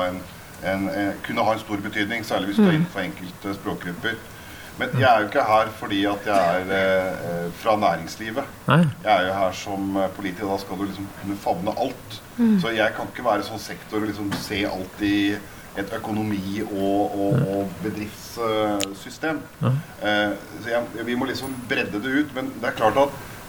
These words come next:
Speaker 1: for, eh, for Drammen kommune, eh, for fremtiden, så er det å sikre oss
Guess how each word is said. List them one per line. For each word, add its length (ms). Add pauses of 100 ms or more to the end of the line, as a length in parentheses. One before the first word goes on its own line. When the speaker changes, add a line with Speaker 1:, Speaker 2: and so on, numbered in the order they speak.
(100)
Speaker 1:
for, 240
eh, 580 (380)
for 200
Drammen 360
kommune, 500 (240)
eh, 300
for 220
fremtiden, 560 (380)
så 140
er 340
det 300
å 200
sikre 460
oss 320